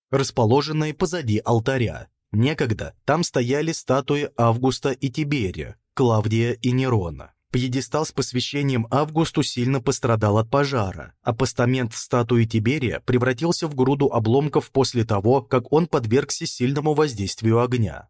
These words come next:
Статуя Агриппины, когда-то стоявшая здесь же, избежала адского пламени. Ее демонтировали сразу после убийства Агриппины. Соответствующая посвятительная надпись была закрыта лепниной.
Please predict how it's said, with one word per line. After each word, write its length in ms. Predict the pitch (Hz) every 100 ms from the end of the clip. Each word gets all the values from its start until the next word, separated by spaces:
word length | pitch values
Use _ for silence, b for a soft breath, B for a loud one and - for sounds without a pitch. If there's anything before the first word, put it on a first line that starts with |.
| _
Статуя 580 | - - 127 123 123 113
Агриппины, 760 | 127 117 117 113 160 113 69 -
когда-то 400 | 117 120 123 120
стоявшая 560 | - 120 127 120 123
здесь 380 | 107 98 123 143
же, 320 | 113 80 - _ -
избежала 640 | 131 110 120 110 151 170
адского 480 | - 107 - 127 123
пламени. 720 | 127 139 104 92 85 76 82 _
Ее 280 | 113 123 165
демонтировали 720 | 165 147 123 117 160 160 165
сразу 400 | 156 123 135 156
после 360 | 123 139 139 160
убийства 540 | 156 104 98 - 113
Агриппины. 640 | 110 123 139 120 87 69 - _ _ _
Соответствующая 880 | - 123 117 127 123 127 120 113 120
посвятительная 840 | 113 117 113 113 127 117 113 110
надпись 460 | 104 131 - 151 -
была 380 | 113 113 113 147
закрыта 480 | 156 170 113 104 -
лепниной. 680 | 120 120 107 85 69 -